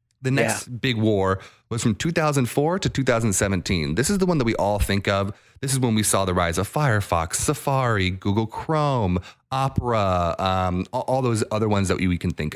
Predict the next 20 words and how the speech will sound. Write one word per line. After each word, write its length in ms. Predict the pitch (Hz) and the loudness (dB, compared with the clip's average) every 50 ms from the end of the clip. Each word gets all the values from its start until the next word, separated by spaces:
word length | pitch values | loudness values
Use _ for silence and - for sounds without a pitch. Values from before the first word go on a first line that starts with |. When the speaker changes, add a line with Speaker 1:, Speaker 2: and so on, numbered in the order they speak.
| - - | -6 -6
Speaker 1:
of. 100 | - 82 | -4 -2
They 140 | 87 87 | 0 0
all 200 | 87 - 92 95 | 0 0 0 -2
kinda 220 | 95 - 113 95 95 | 0 -2 -2 -4 -2
came 220 | - - 107 104 | 0 0 0 0
into 140 | 104 98 - | 0 0 -2
the 80 | 101 98 | -2 0
mix, 360 | 92 90 90 85 - - - - - _ _ _ - | 0 0 0 -2 -4 -8 -10 -10 -18 _ _ _ -8
and 120 | 90 90 | -4 -2
they 40 | 92 | 0
all 100 | 87 85 | 0 0
started 200 | - 101 87 85 | 0 -2 -2 -2
competing 560 | - 98 87 - - - 98 95 95 95 92 | -2 -2 -4 -4 -2 0 0 2 2 2 2
and 80 | 90 87 | 0 0
trying 280 | - 98 87 87 90 85 | 0 -2 -2 -2 -2 -2
to 100 | - 98 | -2 -2
jostle 400 | 95 - 95 82 82 82 - 73 | 0 0 0 0 0 -2 -2 -4
for 120 | 76 80 78 | -2 -2 -2
that 160 | 80 80 - | -2 -2 -2
position. 520 | - 87 85 85 76 - - 78 78 - | -2 -2 0 0 0 0 -2 -4 -4 -6